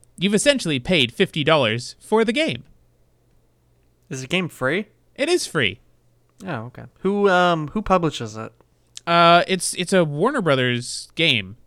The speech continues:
Speaker 1: I know that.
Speaker 2: Oh.
Speaker 1: It's, it's Player First Games, published by Warner Brothers Entertainment. So yes, it is a Warner Brothers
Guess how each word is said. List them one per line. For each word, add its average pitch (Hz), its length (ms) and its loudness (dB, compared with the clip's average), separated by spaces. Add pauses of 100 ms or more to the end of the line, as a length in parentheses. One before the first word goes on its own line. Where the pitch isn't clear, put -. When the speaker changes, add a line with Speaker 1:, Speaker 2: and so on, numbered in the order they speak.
(300)
Speaker 1:
I 135 40 -2
know 151 160 2
that. 131 320 2
Speaker 2:
Oh. 120 200 -10 (600)
Speaker 1:
It's, - 200 -10
it's - 140 -6
Player 208 420 0
First - 340 -4
Games, 156 600 -2 (100)
published 156 340 -2
by 143 100 0
Warner 131 280 -2
Brothers 123 280 -2
Entertainment. 113 520 -6
So 131 80 -8
yes, 113 260 -2
it 131 60 -2
is 143 140 -2
a 135 80 4
Warner 127 260 -2
Brothers 113 340 -6